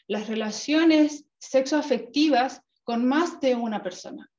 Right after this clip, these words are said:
que con respeto, eh, con valores, con amor y con valentía, también se puede ser,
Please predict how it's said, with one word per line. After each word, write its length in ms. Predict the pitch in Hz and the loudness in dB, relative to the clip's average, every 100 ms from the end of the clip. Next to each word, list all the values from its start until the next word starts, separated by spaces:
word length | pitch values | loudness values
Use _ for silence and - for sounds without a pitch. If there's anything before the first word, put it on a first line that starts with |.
| _ _ _ _ _ _ _ | _ _ _ _ _ _ _
que 140 | 226 190 | -8 -2
con 220 | 226 214 | 0 0
respeto, 720 | 202 202 285 285 214 202 190 | -4 -4 -2 -2 -2 -2 -2
eh, 540 | 202 196 190 185 185 - | -2 -4 -4 -4 -6 -6
con 280 | 190 190 | -4 -2
valores, 480 | 185 185 254 254 220 | 0 2 2 2 -2
con 180 | - 190 | -6 -6
amor 340 | 190 233 254 | -4 -2 -2
y 120 | 220 - | -6 -10
con 160 | 202 | -6
valentía, 880 | 196 190 190 190 269 294 247 254 - _ _ | -4 -2 -4 -4 -2 0 -2 -4 -12 _ _
también 340 | 247 254 330 539 | -4 -2 -2 -2
se 160 | 285 | -6
puede 300 | 214 202 180 | -4 -2 -2
ser, 420 | 180 208 190 180 | -4 -4 -4 -6